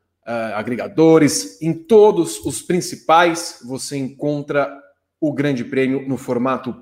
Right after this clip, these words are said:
podcast. Sempre é bom tê-lo no seu ouvido, na sua cabeça, na sua mente. Estamos lá. Participe também nas demais plataformas. Eu quero já chamar o Rodrigo Berton para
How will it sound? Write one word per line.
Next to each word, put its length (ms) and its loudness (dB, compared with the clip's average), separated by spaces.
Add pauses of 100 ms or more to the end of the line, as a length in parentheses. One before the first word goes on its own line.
podcast. 680 2 (720)
Sempre 800 -6
é 100 0
bom 300 -4
tê-lo 400 0 (500)
no 160 2
seu 400 0
ouvido, 880 -2
na 80 -16
sua 220 -8
cabeça, 720 -2 (220)
na 100 -20
sua 320 -8
mente. 680 -8 (100)
Estamos 380 -14
lá. 280 -10 (560)
Participe 520 0
também 520 -2 (460)
nas 600 -4
demais 580 2
plataformas. 960 -2
Eu 80 -2
quero 180 0
já 140 2
chamar 400 0
o 60 0
Rodrigo 320 -4
Berton 400 -4
para 480 -2